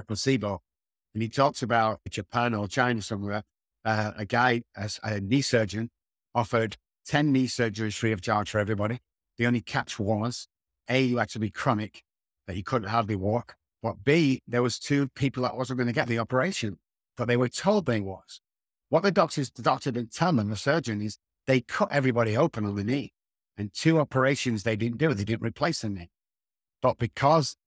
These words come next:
the two placebos woke up and the knee had been cut. So here's the, here's what happened from them ten people. The two placebos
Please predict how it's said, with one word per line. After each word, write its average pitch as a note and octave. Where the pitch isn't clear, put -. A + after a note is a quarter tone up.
the A2+
two C#3+
placebos B2
woke A#2
up D3+
and A2+
the G#2+
knee A2+
had A2+
been G#2
cut. D3+
So G#2+
here's C#3+
the, B2
here's D3+
what A2+
happened C3+
from G#2+
them G#2+
ten G#2
people. C3
The G#2
two D#3+
placebos C3+